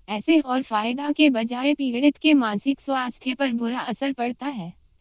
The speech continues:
गोष्ठी और मुख्य अतिथि के तौर पर मौजूद सहकारिता मंत्री मुकुट बिहारी वर्मा ने कहा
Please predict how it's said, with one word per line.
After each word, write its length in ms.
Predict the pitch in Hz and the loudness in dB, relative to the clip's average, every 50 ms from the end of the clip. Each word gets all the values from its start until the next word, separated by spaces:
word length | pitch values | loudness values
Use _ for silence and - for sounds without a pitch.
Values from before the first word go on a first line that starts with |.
| _ _ _ | _ _ _
गोष्ठी 580 | 220 226 233 233 - - 233 - 294 311 330 320 | -8 -6 -6 -6 -6 -8 -10 -2 2 4 4 4
और 220 | 294 277 247 262 269 | 4 2 0 2 2
मुख्य 440 | 269 262 254 - - - - 269 262 | 2 2 0 -2 -6 -6 -4 -4 -2
अतिथि 540 | 240 202 208 - - 262 247 - 277 294 294 | 0 -2 -2 -2 -2 -4 0 4 4 4 6
के 160 | - 294 294 | 6 4 4
तौर 300 | - _ - 254 262 277 | 2 _ -2 -2 -2 -2
पर 200 | 277 - 262 247 | -2 -2 -2 -2
मौजूद 560 | 240 240 240 240 226 220 220 247 240 220 185 | 0 -2 0 0 -2 -2 -2 -2 -2 -4 -4
सहकारिता 600 | 170 - 269 - 233 180 170 240 233 - 294 302 | -8 -10 -8 -4 -2 -2 -2 -2 -4 -4 -2 0
मंत्री 480 | 294 262 214 202 202 - - 294 294 302 | 0 2 2 2 0 -2 2 6 8 8
मुकुट 360 | 285 269 233 - 277 285 277 - | 8 8 4 0 -4 -4 -4 -2
बिहारी 420 | 247 220 233 220 175 147 247 277 302 | -4 -4 -2 -2 -2 4 6 6 6
वर्मा 380 | 277 240 226 226 233 262 285 | 6 4 0 0 0 0 2
ने 160 | 294 294 277 277 | 4 4 4 2
कहा 300 | - 262 226 240 302 302 | 2 -2 -4 -4 -4 -6